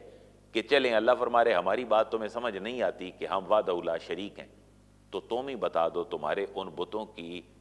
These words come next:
कि खुदा होने की तुम्हारे पास क्या दलील? कोई लॉजिक तो होगी तुम्हारे पास भी, तुम बता दो। मेरी तख्लीक में वो शरीक थे जब मैं कायनात बना रहा था इसलिए पूजते हो उन्हें, तो ऐसा तो नहीं था।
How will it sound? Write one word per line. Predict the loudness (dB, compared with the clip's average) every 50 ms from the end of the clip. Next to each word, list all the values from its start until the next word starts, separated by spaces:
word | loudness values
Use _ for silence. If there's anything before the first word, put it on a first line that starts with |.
| -20 _ _
कि | -8 -8
खुदा | -8 -6 -6 -4 0 4 4 4
होने | 4 4 -2 -2 -4 -8
की | -10 -12 -12
तुम्हारे | -10 -4 -2 -2 -2
पास | -2 -4 -4 -4 -4
क्या | -6 -6 -6
दलील? | -6 -10 -12 -12 -14 -16 -18 -20 -20 -20 -20 _ _ _ _ _ _ 4
कोई | 4 4 6
लॉजिक | 6 6 4 4 4 -2 0 2
तो | 4 6
होगी | 6 6 4 0
तुम्हारे | -2 0 2 2 2 2 4
पास | 2 0 0 0 -6
भी, | -12 -6
तुम | -2 -2 -2 -2 -2
बता | -6 -6 -4 -6 -8 -6
दो। | -8 -12 -16 -16 -20 -20 -20 -20 -20 -20 _ -4
मेरी | -4 -2 -2 -2
तख्लीक | -2 -2 -2 -2 0 -2 -2 -2 -2 -2
में | -4 -2
वो | 0 0 -2
शरीक | 0 0 -2 -2 -2 -6 -8 -10 -6 -2
थे | -2 -2 0
जब | 2 2 2 2 4
मैं | 0 0 4
कायनात | 4 4 4 4 4 2 2 2 2
बना | 0 -2 0 2 2
रहा | 2 2 2 0
था | 0 -2
इसलिए | -2 -2 -4 -6 -8 -4 -4 -4
पूजते | -4 -2 -6 -6 -6 -8 -6 -4 -2
हो | -2 -2
उन्हें, | -2 -4 -8 -16 -20 -20 -10 -4
तो | -2 0
ऐसा | 0 0 0 -4 -4
तो | -4 -8
नहीं | -12 -12 -14 -14
था। | -16 -16